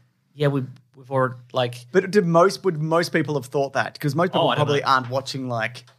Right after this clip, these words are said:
Speaker 2: video essays on
Speaker 1: Oh, that's probably
Speaker 2: Matrix.
Speaker 1: true, yeah.
Speaker 2: And they probably also haven't played The Path of Neo where you fight Seraph. And then
Speaker 1: <laughs>
Speaker 2: while you're fighting him in the background, the scene where you're fighting Seraph is playing in a movie theater.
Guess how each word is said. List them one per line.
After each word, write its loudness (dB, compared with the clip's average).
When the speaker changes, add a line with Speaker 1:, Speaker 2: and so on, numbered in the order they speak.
Speaker 2:
video 4
essays 0
on -8
Speaker 1:
Oh, 2
that's 0
probably 0
Speaker 2:
Matrix. -8
Speaker 1:
true, -6
yeah. 2
Speaker 2:
And 4
they 4
probably 2
also 0
haven't 2
played 0
The -4
Path 2
of -8
Neo 0
where -6
you -12
fight -4
Seraph. -4
And 0
then 2
Speaker 1:
<laughs> -
Speaker 2:
while 4
you're 2
fighting 0
him -4
in -8
the -6
background, 0
the -8
scene -2
where -2
you're -8
fighting -4
Seraph -2
is -10
playing -2
in -8
a -6
movie -8
theater. -6